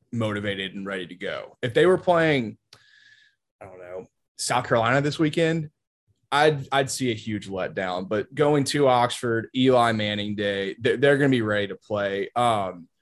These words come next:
but it will be interesting to see how the coaches react. Are they gonna see this as a, "I'm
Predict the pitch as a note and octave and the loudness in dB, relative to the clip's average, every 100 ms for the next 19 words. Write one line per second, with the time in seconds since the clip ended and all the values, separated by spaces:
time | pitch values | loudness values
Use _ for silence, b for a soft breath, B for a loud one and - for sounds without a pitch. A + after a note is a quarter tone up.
0 | _ _ _ B2 A2 D#3+ D#3+ F3 G#3+ A3 | _ _ _ -6 4 4 6 6 8 8
1 | A3 G#3+ D#3+ D#3+ - C#3 A#2 - C3 B2+ | 6 2 -2 -4 -4 -4 -4 -2 0 0
2 | B2 - _ _ _ _ _ _ _ _ | -2 -8 _ _ _ _ _ _ _ _
3 | - - A#2+ B2 B2 A2+ - B2+ A#2+ - | -20 -4 2 4 4 0 -2 -2 -2 -2
4 | B2 B2+ C3 B2 B2 B2+ - - _ _ | -4 -2 0 2 2 0 -2 -16 _ _
5 | _ _ _ B2 B2+ C#3 C#3+ D3+ C#3 - | _ _ _ 0 2 4 4 2 0 -2
6 | C3+ C3 C3 - A#2 A#2+ A2+ A2+ A2 - | -2 0 -2 -2 -4 -4 -2 -2 -2 -2
7 | A#2 B2 A#2+ | -2 -2 -4